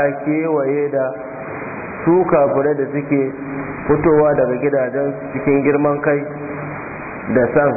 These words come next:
asali, riya, da kuma ƙoƙarinsu na su kare bayan Allah daga shiga addinin Allah.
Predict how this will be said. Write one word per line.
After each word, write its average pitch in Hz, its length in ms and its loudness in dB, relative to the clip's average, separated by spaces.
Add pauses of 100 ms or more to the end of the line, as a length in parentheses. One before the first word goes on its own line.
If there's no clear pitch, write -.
(140)
asali, 156 500 2 (220)
riya, 143 320 2 (760)
da 120 180 2
kuma 160 360 4 (540)
ƙoƙarinsu 135 680 2
na 139 120 0
su 139 140 -6
kare 139 460 2 (160)
bayan 143 500 2
Allah 143 380 0 (100)
daga 120 220 -4
shiga 120 300 0
addinin 120 520 -2
Allah. 98 340 -2